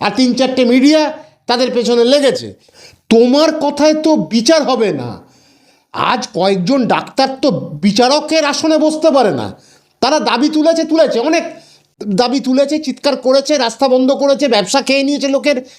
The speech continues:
পু-, পুজোতে আবার ব-, পুজো বন্ধ করতে চেয়েছে, দ্রোহকাল করেছে, সেখানে কত নাচ দেখলাম, কারণ প্রেমিকরা পুরনো প্রেমিকাদের দেখেছে,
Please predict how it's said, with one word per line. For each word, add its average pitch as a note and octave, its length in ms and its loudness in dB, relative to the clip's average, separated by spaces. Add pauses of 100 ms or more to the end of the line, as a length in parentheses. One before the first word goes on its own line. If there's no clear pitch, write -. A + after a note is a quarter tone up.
(240)
পু-, A#3 160 2
পুজোতে C4 460 2
আবার C4+ 260 0 (400)
ব-, F#3+ 380 2
পুজো B3 220 4
বন্ধ C#4 260 2
করতে C#4+ 360 -2
চেয়েছে, C#4 540 2 (540)
দ্রোহকাল C4+ 720 2
করেছে, C4+ 420 0
সেখানে B3+ 300 0
কত A#3+ 160 0
নাচ B3+ 300 2
দেখলাম, C4 460 -2 (380)
কারণ C4 240 0
প্রেমিকরা C4+ 520 0
পুরনো B3+ 320 2
প্রেমিকাদের C4 600 0
দেখেছে, B3+ 440 -2